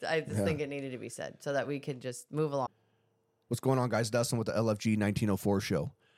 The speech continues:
Speaker 2: Proud to announce our partnership with Law Tigers. If you have been in a motorcycle accident, let's get you the compensation you deserve today and get you back on the road.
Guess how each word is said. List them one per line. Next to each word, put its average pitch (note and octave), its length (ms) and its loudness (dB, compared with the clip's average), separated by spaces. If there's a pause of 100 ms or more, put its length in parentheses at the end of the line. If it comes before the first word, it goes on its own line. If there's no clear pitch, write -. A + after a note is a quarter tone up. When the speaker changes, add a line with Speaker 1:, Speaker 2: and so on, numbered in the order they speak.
(200)
Speaker 2:
Proud C3+ 300 6
to C#3+ 140 2
announce A#2+ 280 2
our A2+ 80 4
partnership G#2+ 500 2
with G2 120 0
Law D#2 140 -2
Tigers. - 500 -4 (360)
If G#2+ 220 0
you C#3 160 6
have D3 140 2
been B2+ 120 2
in B2+ 120 8
a B2 40 8
motorcycle F#2+ 580 2
accident, E2 440 -2 (540)
let's - 180 4
get - 160 -2
you D3 120 6
the C3 100 4
compensation G#2+ 880 0
you G#2+ 160 6
deserve A#2 380 2
today F#2 420 0
and C#3 80 6
get F3 120 -2
you F#3+ 120 6
back E3+ 240 2
on F#3 80 2
the F3+ 80 4
road. G3+ 320 -4